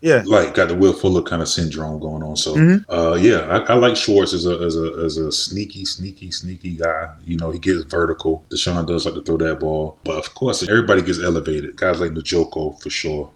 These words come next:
Speaker 2: Cooper, you know, the whole gang. But I, I definitely like Schwartz as a, as a sneaky, sneaky guy.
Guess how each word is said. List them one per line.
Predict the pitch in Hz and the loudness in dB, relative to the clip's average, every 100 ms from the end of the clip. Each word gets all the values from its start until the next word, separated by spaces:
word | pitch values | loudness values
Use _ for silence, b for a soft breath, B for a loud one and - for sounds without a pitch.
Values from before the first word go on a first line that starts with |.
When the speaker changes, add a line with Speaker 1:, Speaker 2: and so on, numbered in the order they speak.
| - | -2
Speaker 2:
Cooper, | 87 76 73 76 | 0 2 0 -2
you | 82 87 | -2 -2
know, | 80 | -2
the | 78 | 0
whole | 87 82 | 0 0
gang. | 78 85 80 71 - | 0 -4 -4 -8 -10
But | 78 78 80 | -8 -6 -4
I, | 87 - 87 | -4 -2 -4
I | |
definitely | 78 87 80 | -2 -2 -2
like | 82 | -2
Schwartz | 78 - 85 85 - | -2 -4 -2 -2 -2
as | 80 - | -4 -4
a, | 71 - | -8 -12
as | - 82 | -8 -4
a | |
sneaky, | 78 - 95 98 98 95 92 90 87 85 - - | -4 -4 0 -2 0 0 2 2 0 -4 -8 -10
sneaky | - 104 95 170 | -4 -4 -2 -2
guy. | 147 - | -2 -4